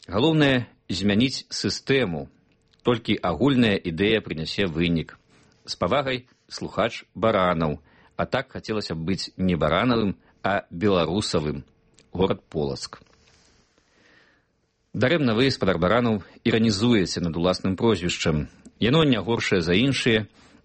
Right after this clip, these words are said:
ніякага здзеклівага ці прыніжальнага сэнсу продкі ў яго не ўкладалі. Што да вашых прапаноў?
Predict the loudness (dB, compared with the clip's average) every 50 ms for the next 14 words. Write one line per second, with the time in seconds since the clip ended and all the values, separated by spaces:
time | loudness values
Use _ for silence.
0 | _ 0 2 2 2 2 0 -2 -4 -6 -6 -6 -4 -4 -4 -4 -2 0 0 0
1 | 2 2 0 -2 -2 -6 -8 -4 -2 0 0 0 0 0 0 -2 -2 -6 -8 -8
2 | -10 -4 -2 0 0 0 0 -2 -4 -4 -4 -8 _ _ _ _ _ _ 0 2
3 | 2 2 0 0 -2 -2 0 0 0 0 0 2 2 0 0 -2 -6 _ -2 -2
4 | 0 0 2 2 2 2 2 2 0 0 0 -2 -4 -8 -10 -16 _ _ _ _
5 | _ -20 _ _ -20 -20 -20 -20 _ -10 -2 -2 0 2 4 2 2 2 0 -4
6 | -4 -4 -2 0 2 2 2 2 0 -2 -4 -8